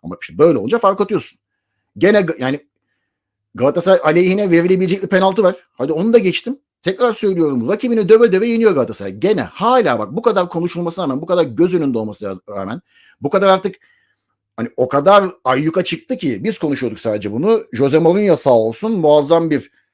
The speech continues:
e, iletişim örneği, medya yönetimi, algı yönetimi örneği gösterdi. Herkes konuşmaya başladı. Galatasaray'ın geri zekalı böyle WhatsApp'tan talimat alarak haber yapan, haber yapan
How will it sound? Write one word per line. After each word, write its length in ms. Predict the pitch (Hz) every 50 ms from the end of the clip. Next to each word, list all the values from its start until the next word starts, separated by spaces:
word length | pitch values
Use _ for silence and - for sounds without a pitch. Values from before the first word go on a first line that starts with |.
| _ _ _ 113
e, 340 | 113 117 117 117 117 117 110 98 - _ _
iletişim 460 | - 127 131 - - - 175 147 120 -
örneği, 320 | 131 123 120 120 113 107 107
medya 280 | 135 143 143 143 143 131
yönetimi, 240 | 127 117 - 110
algı 240 | 104 110 113 117 135
yönetimi 260 | 156 147 - 120 120
örneği 240 | 107 107 107 110 104
gösterdi. 500 | 107 104 - - 113 110 131 202 233 - _ _ _ _ _
Herkes 340 | - 220 240 226 233 208 -
konuşmaya 360 | - 143 131 - - 120 110
başladı. 400 | 107 110 110 - 165 208 254 269 - _ _ _ _ _ _ _ _ _ _ _ _ _
Galatasaray'ın 580 | - 120 156 - 226 214 220 202 165 139 123 107
geri 200 | 131 147 185 214
zekalı 440 | 190 208 - - 160 131 120 113 113
böyle 140 | 120 113 113
WhatsApp'tan 640 | 120 139 139 - - 180 175 - - 185 180 175
talimat 440 | - 151 143 147 151 180 208 208 202 -
alarak 400 | 165 147 147 135 131 127 - _ _ _ _ _ _ _ _ _
haber 420 | - 127 131 135 151 160 156 151
yapan, 420 | 135 135 135 123 - 127 120 110 101
haber 380 | 90 113 123 117 143 143 147
yapan 440 | 135 131 123 117 - 110 101 85 78